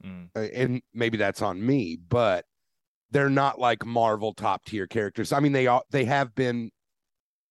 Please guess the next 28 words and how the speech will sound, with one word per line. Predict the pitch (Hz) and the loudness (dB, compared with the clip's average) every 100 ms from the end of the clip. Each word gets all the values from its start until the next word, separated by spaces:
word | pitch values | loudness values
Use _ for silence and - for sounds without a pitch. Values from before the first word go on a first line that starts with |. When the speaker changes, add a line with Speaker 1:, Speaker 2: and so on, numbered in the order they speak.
| _ _ _ - | _ _ _ -6
Speaker 2:
because | 139 147 131 | -2 0 2
of | 127 120 104 98 _ _ _ - | 4 2 2 -10 _ _ _ -4
the | |
movies, | 113 127 147 120 80 55 - - - _ _ _ _ _ _ | 0 4 6 4 0 -14 -20 -20 -20 _ _ _ _ _ _
but, | 123 113 107 98 _ _ _ _ _ _ - | 0 2 0 -2 _ _ _ _ _ _ -8
like, | 127 - - | -6 -6 -4
I | |
just | 143 151 | -2 2
don't | 165 127 | 2 4
have | 131 120 | 2 2
any | 110 85 | -2 0
history | 147 147 - 120 | 2 2 2 0
with | 107 - | 2 -2
these | 104 - | -6 -2
characters | 117 101 113 95 | -2 0 -4 -6
in | 110 | -6
the | 104 | -6
same | - 127 120 104 | -2 0 0 0
way | 104 101 | 0 0
that | 95 | 0
I | 92 | -2
did | - 107 92 | -2 -4 -2
with | 92 - _ _ - | -4 -6 _ _ -2
the | |
rest | 104 95 - | 0 0 -2
of | 92 | -8
the | 92 | -6
Avengers. | 80 71 64 64 62 57 | -8 -8 -12 -16 -18 -18